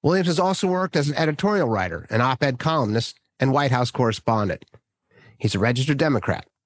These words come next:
Williams is the author of the best-selling book, Eyes on the Prize, America's Civil Rights Years, nineteen fifty-four to nineteen sixty-five, a companion to the documentary series of the same name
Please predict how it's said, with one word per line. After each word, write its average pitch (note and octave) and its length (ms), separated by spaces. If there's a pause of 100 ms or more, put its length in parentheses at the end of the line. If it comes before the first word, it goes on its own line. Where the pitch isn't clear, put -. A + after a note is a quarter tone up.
(580)
Williams F#3+ 320
is F#3 80
the F3+ 100
author F3+ 300
of E3+ 60
the D#3+ 60
best-selling D#3+ 520
book, D#3+ 320
Eyes D3 260
on D#3 100
the D3+ 60
Prize, B2+ 560 (160)
America's C#3 400
Civil D#3+ 220
Rights F3+ 340
Years, E2 320
nineteen A2+ 360
fifty-four C#3 760
to - 80
nineteen A2 320
sixty-five, G#2+ 760 (440)
a - 100
companion G3 500
to F3 100
the D3 60
documentary C#3+ 560
series A#2+ 340
of B2 100
the A#2+ 60
same D3 300
name E3 320